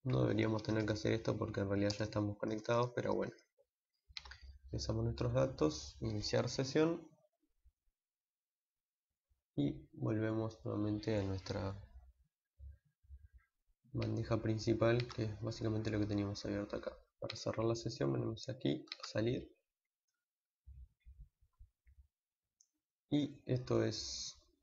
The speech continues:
todo lo que se refiere a crear una cuenta y lo básico es sobre cómo hacer un post en Overblog. Espero que hayan entendido.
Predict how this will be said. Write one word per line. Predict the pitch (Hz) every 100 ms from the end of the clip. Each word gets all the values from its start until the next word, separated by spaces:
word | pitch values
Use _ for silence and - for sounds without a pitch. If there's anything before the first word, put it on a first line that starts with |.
| -
todo | - 113 117 120 - - _ - - - - - - -
lo | 110
que | 107
se | 120
refiere | 113 - 113 113
a | 107 104 101
crear | 110 113
una | 113 113
cuenta | - 123 123 127 135 127 120
y | 107 101 98 98 107
lo | 104 101
básico | 104 - 110 104 98
es | 98 - - - - - - -
sobre | - 101 98 98
cómo | - 107 107 104
hacer | 101 - 104
un | 104 101
post | 110 117 - - - _ _ _ _ _ _ _ _ _
en | 107 98 92 92 98 117 -
Overblog. | 104 98 101 98 90 - - _ _ - - - _ _ -
Espero | - 113 107
que | 107
hayan | 107 - 110 104 101 104
entendido. | 107 107 110 120 147